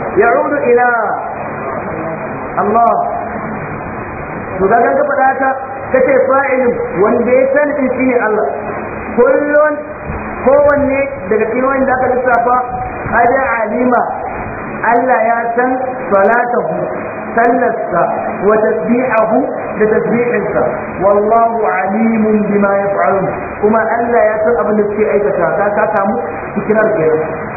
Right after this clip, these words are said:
Sai ka ce Allah ya sani, kuma nan makamar cewa Allah din ya san abin da suke aikata. Ka gane? Ka ga an samu fikirar kenan. Akwai kuma ka'ida ta tafsiri da suke cewa at-ta'kid aula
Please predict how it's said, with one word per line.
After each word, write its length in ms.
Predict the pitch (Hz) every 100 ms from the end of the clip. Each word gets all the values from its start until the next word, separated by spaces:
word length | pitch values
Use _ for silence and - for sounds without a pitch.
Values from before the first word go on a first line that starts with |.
| - - - - - - - -
Sai 180 | - 247
ka 160 | 247 254
ce 160 | 240 247
Allah 280 | 240 247 233
ya 160 | 233
sani, 240 | 240 240 240
kuma 200 | 233 247
nan 140 | 247
makamar 380 | 233 233 240 247 240
cewa 260 | 233 240 220
Allah 280 | 220 233 226
din 200 | 226 220 185
ya 180 | 196 208
san 200 | 214 233
abin 240 | 233 214
da 100 | 196
suke 180 | - 190
aikata. 400 | - 170 156 139 - - - - - - - - - - -
Ka 160 | 175
gane? 300 | 214 240 254 254 - - - - - -
Ka 140 | -
ga 120 | 214
an 120 | 262 277
samu 220 | 269 254
fikirar 380 | 254 240 226 233
kenan. 300 | 185 170 160 - -
Akwai 180 | - 202
kuma 220 | 240 277 277
ka'ida 380 | 277 277 285
ta 120 | 262 -
tafsiri 500 | 254 - 240 233 185 - - - - - - - -
da 160 | -
suke 260 | 185 247 254
cewa 260 | - 240 240
at-ta'kid 1040 | 240 220 - - 240 240 240 240 262 285 294 - - - - - - - - - - - - - 226
aula 420 | 277 285 262 254